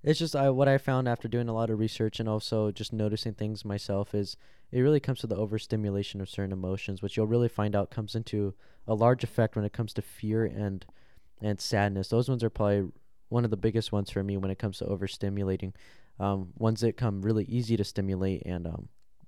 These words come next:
really harmful when you do overstimulate them. So definitely listen around for part two of this. I know we got recording late. This is gonna be a short, quick episode, but hopefully you got some value. Um, I'm not the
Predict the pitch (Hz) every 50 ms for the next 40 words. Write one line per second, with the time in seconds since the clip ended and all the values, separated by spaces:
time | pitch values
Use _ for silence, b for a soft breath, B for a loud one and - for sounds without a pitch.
0 | - - 110 113 117 107 98 - - 98 101 98 - - 95 90 90 90 90 87
1 | - 101 101 87 85 - - - - - 58 - - 85 - - - - - 90
2 | 92 - B B B B B B - 147 165 - - 190 185 175 175 175 160 -
3 | - - - 120 117 131 - - 143 123 113 107 104 107 110 - - - 113 107
4 | 104 101 98 95 95 - - - 110 104 - - - - 110 107 113 113 117 135
5 | 151 - - 98 107 107 110 113 117 120 113 120 110 107 104 110 - - 107 107
6 | 104 98 95 98 98 - 107 104 - - 107 107 104 104 - - - 107 104 -
7 | - - - - - - 110 - 98 95 - - 131 - - 101 101 101 - b
8 | b b b b b b b b b 127 123 147 160 - 185 160 156 147 - -
9 | 156 127 110 113 113 113 117 117 113 117 110 b b b b b b b b 98
10 | 101 104 104 104 - - - - 123 139 147 143 - - 139 117